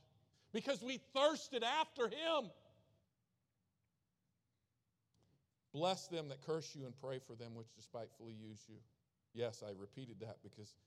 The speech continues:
honestly, I need it repeated many times. Luke twenty-nine, "And unto him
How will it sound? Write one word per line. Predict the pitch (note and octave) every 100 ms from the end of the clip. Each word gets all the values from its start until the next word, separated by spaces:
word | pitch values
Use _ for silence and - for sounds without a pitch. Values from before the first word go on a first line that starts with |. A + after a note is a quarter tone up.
| _
honestly, | - B2 - A2 G#2+
I | A#2+
need | A#2+ G#2+
it | G#2
repeated | A2+ C3 C3 A2 - _ _ _ _ _ _ _ _ _ _ A2+
many | D3+ D3+
times. | C#3 C#3+ C3+ A2 B2
Luke | C3+ C#3
twenty-nine, | C#3 C3 B2 C3 B2+
"And | A#2
unto | C3+ C3
him | C#3+ D3 B2+